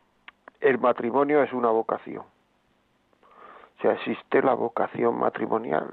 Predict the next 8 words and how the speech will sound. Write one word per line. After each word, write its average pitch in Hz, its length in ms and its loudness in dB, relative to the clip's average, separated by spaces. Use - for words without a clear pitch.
y - 80 -4
la 110 120 2
vocación 117 720 0
al 117 160 2
matrimonio 127 680 0
hay 127 200 2
que 113 180 -2
cuidarla. 117 720 -2